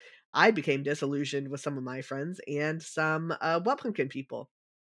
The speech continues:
who, uh, I did get targeted specifically by. And it's, uh, it's just, it's just wild, like, bec-, for having the wrong opinions. And again, initially, my wrong opinions weren't even in the problematic fic-,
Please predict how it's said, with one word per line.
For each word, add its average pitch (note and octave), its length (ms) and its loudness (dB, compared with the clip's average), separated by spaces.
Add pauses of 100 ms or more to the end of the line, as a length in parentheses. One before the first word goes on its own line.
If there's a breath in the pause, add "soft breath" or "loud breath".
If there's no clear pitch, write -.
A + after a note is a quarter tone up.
(260)
who, D3+ 680 2
uh, C#3 500 2
I E3 100 6
did A3 220 6
get F#3+ 180 4
targeted C3+ 500 -2
specifically C3 540 -8
by. D2+ 280 -8 (1040)
And E3 500 0
it's, D#3 440 -4
uh, F3+ 440 0 (520)
it's G3 220 -8
just, C4 500 0
it's A3+ 220 2
just B3 300 0
wild, C#3+ 440 0
like, D3+ 280 -2
bec-, F#3+ 380 -8
for B3+ 160 2
having G#3+ 260 4
the G3+ 80 2
wrong F#3+ 200 2
opinions. C#3+ 580 -4 (540 soft breath)
And F#3 200 4 (140)
again, G3 360 4
initially, F#3+ 600 2
my F3+ 120 2
wrong A3+ 200 4
opinions F3+ 460 0
weren't E3+ 240 -2
even E3 240 -2
in D#3+ 80 0
the D#3 80 -2
problematic D3 460 0
fic-, - 280 -10